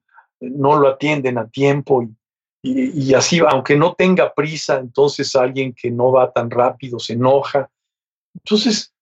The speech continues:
no tiene que ir en modo misión todo el tiempo. ¿En qué, en qué modo me quiero poner?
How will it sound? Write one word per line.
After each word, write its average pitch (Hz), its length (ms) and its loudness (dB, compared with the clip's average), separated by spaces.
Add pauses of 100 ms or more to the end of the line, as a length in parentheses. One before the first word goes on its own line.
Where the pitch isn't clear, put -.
(120)
no 208 160 2
tiene 220 300 4
que 202 140 0
ir 202 80 4
en 180 100 4
modo 170 340 6
misión 156 600 0
todo 151 260 2
el 143 120 -2
tiempo. 180 480 2
¿En 131 100 -2
qué, 208 260 2
en 160 120 -2
qué 240 160 0
modo 220 600 4 (580)
me 139 80 -4
quiero 185 320 2
poner? 143 540 0